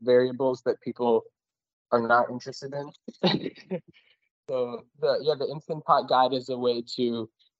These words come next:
do everything, including, um, so, you know, you can make your agar in there, sterilize it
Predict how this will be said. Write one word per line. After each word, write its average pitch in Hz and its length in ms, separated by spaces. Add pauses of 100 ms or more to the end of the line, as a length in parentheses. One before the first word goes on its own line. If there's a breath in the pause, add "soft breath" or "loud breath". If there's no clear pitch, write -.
(100)
do 147 240 (160)
everything, 156 540
including, 151 680
um, 127 280 (200)
so, 123 500
you 123 100
know, 127 120
you 120 160
can 127 160
make 131 240
your 131 140
agar 131 360
in 135 180
there, 139 200
sterilize 127 760
it 143 200